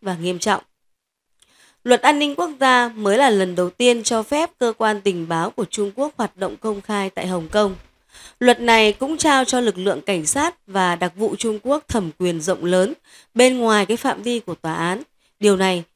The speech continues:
khiến cho nhiều công ty Mỹ lo ngại. Và hơn hai phần ba số công ty tham gia khảo sát đối với AmCham đã bày tỏ lo ngại về luật an ninh quốc gia từ cách đây một tháng,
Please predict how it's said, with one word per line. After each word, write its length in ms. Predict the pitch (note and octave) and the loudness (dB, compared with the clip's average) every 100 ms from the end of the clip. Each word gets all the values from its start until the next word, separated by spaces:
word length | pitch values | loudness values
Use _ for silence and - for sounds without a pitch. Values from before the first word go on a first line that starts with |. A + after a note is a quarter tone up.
| - | -2
khiến 220 | G#3+ B3 | 2 2
cho 120 | D4+ | 0
nhiều 320 | C4 G#3+ E3+ - | 0 0 -2 -4
công 160 | F#3+ | -8
ty 220 | F3+ F#3+ F#3 | -4 -4 -2
Mỹ 320 | G3+ B3 G4 | -2 -4 -6
lo 200 | G3+ F3+ | -4 -4
ngại. 300 | E3+ F3 - - _ _ _ _ _ _ _ _ - _ | -4 -6 -8 -12 _ _ _ _ _ _ _ _ -20 _
Và 120 | A#3 | -2
hơn 340 | A#3+ D#4 D#4 C#4 | 0 2 0 0
hai 200 | D4+ C#4+ | 0 0
phần 280 | A#3 E3+ F3+ | -2 -4 0
ba 240 | A3 G#3+ | 0 0
số 200 | - F3+ | -4 -6
công 240 | - A#3 | -4 -6
ty 280 | A3+ B3 A3+ - | -4 -4 -4 -6
tham 220 | C4+ C4 | -4 -2
gia 160 | B3 B3 | 0 0
khảo 220 | - E3+ | -2 -8
sát 320 | - C4 E4+ | -4 -4 -4
đối 160 | F#3+ E3+ | -6 -4
với 80 | A3 | -2
AmCham 600 | G#3 G3 - G3+ F#3+ F#3 | -4 -4 -6 -6 -6 -6
đã 100 | G#3 | -2
bày 200 | A3+ F3+ | -2 -2
tỏ 200 | G3 E3+ F#3 | -2 -4 -2
lo 160 | G3+ | -2
ngại 320 | G3+ F#3+ - | -2 -4 -6
về 180 | D#3 E3+ | -4 -2
luật 180 | E3+ E3 | -2 -4
an 220 | F#3+ G3+ G3+ | -4 -2 -2
ninh 180 | F#3 F#3 | -2 -4
quốc 140 | C#4 A3 | -8 -4
gia 280 | G#3+ G3+ G3 _ _ _ | -2 -2 -4 _ _ _
từ 100 | A3+ | 2
cách 200 | A3+ D#4+ | 4 0
đây 220 | B3 B3 | 0 0
một 220 | A3 G3 - | 0 -2 -4
tháng, 300 | F3 F3 | -4 -4